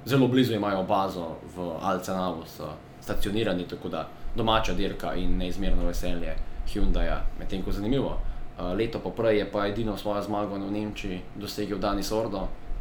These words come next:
pa pred Terijem Novilom. In tudi na zadnji hitrostni preizkušnji sta se odločila, tako da Nemčija je ponudila zmago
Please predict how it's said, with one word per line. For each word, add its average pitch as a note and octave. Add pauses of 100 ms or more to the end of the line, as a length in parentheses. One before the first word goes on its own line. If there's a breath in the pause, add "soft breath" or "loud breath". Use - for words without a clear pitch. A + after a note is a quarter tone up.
(320)
pa A#2+
pred B2+
Terijem G2
Novilom. F#2 (220)
In G2+
tudi G2+
na F#2
zadnji F#2
hitrostni F2+
preizkušnji E2
sta -
se F#2 (340 loud breath)
odločila, G2+ (500 loud breath)
tako A#2
da F#2+
Nemčija G#2+
je G2
ponudila G2+
zmago F#2+